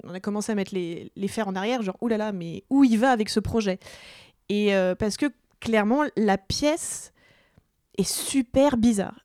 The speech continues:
C'est-à-dire que, enfin, la proposi-, enfin, moi, je l'ai vue en deux mille cinq, deux mille cinq ? Non, deux mille quinze, pardon. Deux mille quinze, quand ils sont venus en France. Quand ils... Ah ouais, quand ils l'ont fait à Mogador, tout à fait.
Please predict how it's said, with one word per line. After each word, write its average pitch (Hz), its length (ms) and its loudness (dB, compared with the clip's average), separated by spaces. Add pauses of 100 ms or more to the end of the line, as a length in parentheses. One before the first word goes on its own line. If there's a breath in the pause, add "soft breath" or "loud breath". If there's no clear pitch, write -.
C'est-à-dire 220 540 0
que, 202 500 2 (320)
enfin, - 240 -2
la 208 140 6
proposi-, 269 400 4
enfin, 226 160 -2
moi, 233 100 4
je 247 80 -2
l'ai 240 160 2
vue 254 400 4
en 196 460 0
deux 220 160 2
mille 254 180 2
cinq, - 560 -2 (240)
deux 196 80 2
mille 190 140 2
cinq ? - 260 -10
Non, 214 140 4
deux 233 80 6
mille 220 120 6
quinze, 214 220 2
pardon. 180 220 -2 (360 loud breath)
Deux 220 60 2
mille 214 160 8
quinze, 269 220 2
quand - 160 -6
ils - 40 -12
sont 220 120 -2
venus 233 140 2
en 214 40 2
France. - 380 -6 (180)
Quand - 200 -10
ils... 220 80 -14 (100)
Ah 202 100 -2
ouais, 202 120 4
quand 196 180 -2
ils 214 60 0
l'ont 202 80 2
fait 226 120 0
à 220 40 2
Mogador, 185 360 0
tout - 160 -10
à 196 60 -4
fait. 196 160 -10